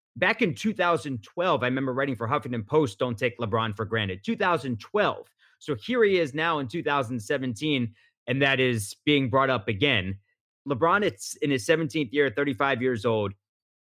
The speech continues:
Father Time catches up to everybody except LeBron. And I've said this so many times. LeBron is Father Time. There is no Father Time catching up to LeBron. LeBron James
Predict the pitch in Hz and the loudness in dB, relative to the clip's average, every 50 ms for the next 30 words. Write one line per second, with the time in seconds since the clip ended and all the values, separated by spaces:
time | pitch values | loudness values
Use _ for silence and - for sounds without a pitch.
0 | _ _ _ _ _ _ _ _ _ _ _ _ _ _ - 185 196 220 208 214 | _ _ _ _ _ _ _ _ _ _ _ _ _ _ 2 4 4 6 6 4
1 | 147 - 185 175 165 120 131 - - - 127 120 143 120 - 139 127 131 131 156 | 4 4 2 2 2 2 2 0 0 0 -2 -2 -2 -2 0 0 0 0 0 -2
2 | 147 156 160 165 175 170 - _ _ _ - - 160 - - - - 175 156 - | -2 0 0 0 -2 -4 -8 _ _ _ -2 -2 -2 -2 -2 0 0 0 0 0
3 | - - 139 127 104 123 120 107 92 - - - _ _ _ _ _ _ _ _ | -2 -2 -2 0 2 4 2 2 2 -2 -6 -14 _ _ _ _ _ _ _ _
4 | _ _ _ _ _ _ - 143 151 139 - 180 165 160 151 - 180 170 165 156 | _ _ _ _ _ _ 0 0 2 2 4 2 2 2 0 2 2 2 2 2
5 | 151 131 - 143 123 110 101 - - _ _ - 135 135 117 233 254 247 214 - | 0 0 0 0 -2 -2 -4 -8 -14 _ _ -6 -2 2 4 4 4 4 2 0
6 | - - 226 240 220 151 - - 143 127 113 104 107 98 98 - 104 87 60 - | 2 6 6 8 6 6 4 2 2 2 4 2 0 -4 -2 -2 -4 -4 -4 -8
7 | _ _ _ _ _ _ - 175 214 233 240 165 165 214 202 180 120 - - 156 | _ _ _ _ _ _ 2 6 6 6 4 4 0 0 0 0 0 0 0 0
8 | 160 160 143 147 135 104 - 139 135 127 120 117 - 135 123 107 - 120 113 110 | 2 2 2 0 0 0 -2 -2 -2 0 -2 -4 -4 -6 -6 -6 -4 -4 -4 -4
9 | 110 107 - 120 101 101 95 98 101 101 107 113 120 - - _ _ - 127 117 | -4 -6 -6 -8 -6 -6 -6 -4 -4 -2 -2 -4 -6 -8 -14 _ _ -8 -4 0
10 | 151 175 196 202 196 180 117 175 185 180 180 175 175 160 117 - | 2 2 2 4 2 2 2 2 2 2 2 0 -2 -4 -6 -10